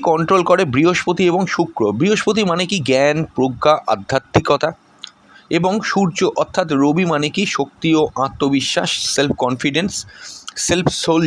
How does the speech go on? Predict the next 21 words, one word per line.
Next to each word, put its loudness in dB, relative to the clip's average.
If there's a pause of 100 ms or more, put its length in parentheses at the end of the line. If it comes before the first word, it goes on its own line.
যেটাকে -2 (100)
বলে। -2 (920)
উত্তর 0
পূর্ব 2 (140)
কোণে 2 (180)
পূজার 2
ঘর 0 (140)
সব 0 (180)
থেকে 0
কিন্তু 0 (140)
শুভ। 0 (640)
রান্নাঘর 6
বা 6
বাথরুমের 2
পাশে 0 (140)
পূজার 2 (140)
ঘর 8 (180)
না 2 (120)
করাই 4 (160)
ভালো। 2 (840)
খুব 2